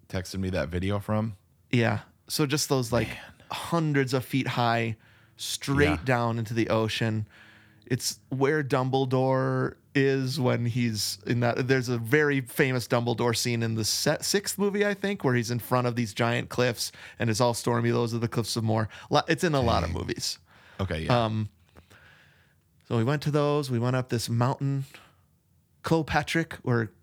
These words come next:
Speaker 2: Saint Patrick apparently went up and slept for forty days
Speaker 1: Hmm.
Speaker 2: and forty nights just praying for the country.
Speaker 1: Wow.
Speaker 2: Um, we saw all these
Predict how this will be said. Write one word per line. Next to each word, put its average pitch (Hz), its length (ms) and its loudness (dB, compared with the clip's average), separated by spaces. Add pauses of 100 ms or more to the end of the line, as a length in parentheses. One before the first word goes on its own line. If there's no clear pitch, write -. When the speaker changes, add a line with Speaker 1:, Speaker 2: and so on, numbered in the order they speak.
(120)
Speaker 2:
Saint 127 260 -2
Patrick 123 460 -2
apparently 120 440 -2
went 113 180 0
up 117 180 0
and 110 120 -2
slept - 240 -2
for 113 100 -4
forty 113 320 0
days 110 460 -2 (760)
Speaker 1:
Hmm. 110 180 0 (480)
Speaker 2:
and 113 140 0
forty 113 280 0
nights 110 500 0
just - 240 -4
praying 110 300 0
for 110 160 0
the 104 120 0
country. 107 600 0 (880)
Speaker 1:
Wow. 107 280 2
Speaker 2:
Um, 107 200 -4 (200)
we 117 100 0
saw 131 180 0
all 117 100 0
these 117 200 -2